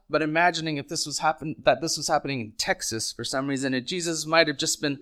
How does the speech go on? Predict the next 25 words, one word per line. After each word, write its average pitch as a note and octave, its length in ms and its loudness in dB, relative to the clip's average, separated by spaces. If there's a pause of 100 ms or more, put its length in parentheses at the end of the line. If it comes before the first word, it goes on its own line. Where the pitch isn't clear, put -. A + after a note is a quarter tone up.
(520)
leaning F#3+ 360 0
up F3 160 4
against F3 360 0
a D#3 40 -4
fence F#3 360 2
post, E3+ 400 0
probably F3 500 2
eating D3+ 320 -4
an C#3 80 -4
apple C#3+ 340 -2
with C3 160 -6
a B2 40 -6
knife. B2+ 540 -4 (1600)
And F3+ 100 4
then G3+ 120 2
he G3 80 0
tipped - 320 -2
his G3 120 -2
steps - 500 2
to F3+ 280 -4
greet E3 320 -2
the F3 80 -4
women E3 320 0
with D#3 160 -2
a, C#3 260 6